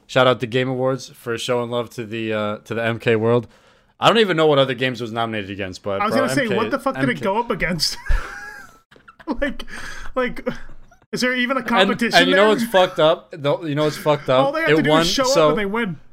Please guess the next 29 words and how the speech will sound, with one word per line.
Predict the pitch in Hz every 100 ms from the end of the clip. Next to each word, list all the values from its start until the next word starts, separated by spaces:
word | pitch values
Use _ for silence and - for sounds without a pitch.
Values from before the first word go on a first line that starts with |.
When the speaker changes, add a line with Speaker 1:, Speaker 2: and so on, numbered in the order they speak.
| - _ -
Speaker 1:
so, | - 185 165 139 185 170
so | - 143 139
M | 131 156
K | 151 165
eleven | 151 143 139
Ultimate | 139 135 131 123 117 - _ _ _ _ _ _ _
is | 139 -
technically | 185 185 170 165
just | 143 139 139
an | 120
expansion. | - - 120 110 98 82 -
It's | 135
just, | 131
like, | 123
an | 117
expansion | 120 120 113 107 90
pack, | 95 87
right? | 101 113 - _ -
Mortal | 131 160
Kombat | 156 151 143
eleven | 131 139 139 123 120
came | 131 120
out | 117
in | 104
twenty | - 127 117
nineteen, | 107 104 - 135 95 82 _ _ _ _ _
but | 120 117
it | 113
won | 120 151 139 123 120